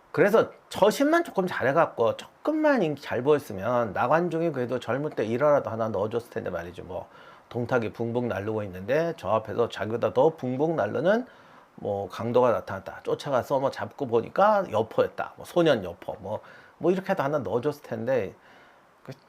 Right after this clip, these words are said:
그러니까 사람이 좀 뭘 베풀어야 돼. 얘는 베푼 게 없어서 이래. 아무튼 이렇게 해서 스텝지대에서 평생 기병으로 살아온 동탁이어가지고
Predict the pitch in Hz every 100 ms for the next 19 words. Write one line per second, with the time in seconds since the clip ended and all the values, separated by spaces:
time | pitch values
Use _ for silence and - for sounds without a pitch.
0 | _ - - - - 117 180 175 107 156
1 | - - - 202 160 - - - 120 175
2 | - 101 - 214 269 - 113 104 104 -
3 | - _ _ _ - 185 247 160 175 165
4 | 120 175 208 170 147 156 95 - - 240
5 | 240 190 165 135 131 156 156 202 196 185
6 | 98 - 143 160 190 180 143 135 143 123
7 | 104 117 123 139 120 104 92 87 90 147
8 | 127